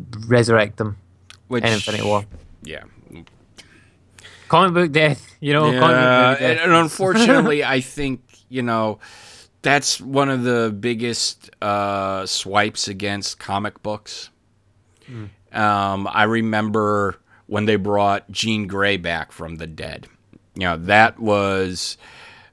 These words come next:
Speaker 2: you know, and it took ten, fifteen years to happen.
Speaker 1: Mm-hmm.
Speaker 2: But, I mean, that was absolute.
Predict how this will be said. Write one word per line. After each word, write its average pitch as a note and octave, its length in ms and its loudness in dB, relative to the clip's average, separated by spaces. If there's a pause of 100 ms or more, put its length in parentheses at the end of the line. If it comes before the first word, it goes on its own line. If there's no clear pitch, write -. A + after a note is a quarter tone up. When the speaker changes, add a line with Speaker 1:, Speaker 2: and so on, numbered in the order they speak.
(320)
Speaker 2:
you G#2 140 -6
know, E2+ 200 -2
and G2+ 160 -6
it G2+ 140 -4
took - 300 -4
ten, G#2 300 -2
fifteen G#2 560 -6
years G2+ 320 -4
to F#2 140 -4
happen. A2 580 -6 (760)
Speaker 1:
Mm-hmm. A2 180 -14 (380)
Speaker 2:
But, G2+ 360 0
I G#2 120 4
mean, G2+ 320 -2
that G#2+ 380 -2
was G2 720 -2
absolute. A2 720 -2